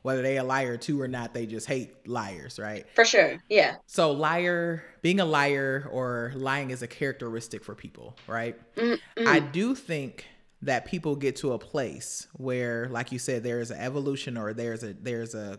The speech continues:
Speaker 1: a clear understanding, um, that, you know what, lying is hurting people. Lying is not
Speaker 2: Mm-hmm.
Speaker 1: getting,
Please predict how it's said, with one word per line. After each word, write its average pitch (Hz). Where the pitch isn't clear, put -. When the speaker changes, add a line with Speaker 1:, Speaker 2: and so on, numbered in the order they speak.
Speaker 1:
a 101
clear 165
understanding, 131
um, 113
that, 135
you 190
know 180
what, 151
lying 156
is 165
hurting 123
people. -
Lying 127
is 127
not 135
Speaker 2:
Mm-hmm. 269
Speaker 1:
getting, 135